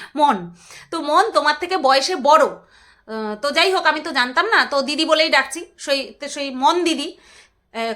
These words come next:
খুশি, হাসি খুশি মন দিদি, হাসি খুশি মন দিদি তার বাড়িতে যে ছটার সময় দর্শক চলে গেছিল,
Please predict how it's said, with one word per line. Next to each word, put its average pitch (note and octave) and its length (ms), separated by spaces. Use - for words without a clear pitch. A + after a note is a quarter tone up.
খুশি, F4 360
হাসি C4 280
খুশি G4+ 220
মন D4+ 320
দিদি, F3 300
হাসি C4 260
খুশি F#4+ 260
মন E4+ 320
দিদি F#4 380
তার C4+ 160
বাড়িতে D4+ 320
যে E4+ 100
ছটার C#4 260
সময় D#4 280
দর্শক C#4+ 360
চলে D4+ 220
গেছিল, D#4+ 300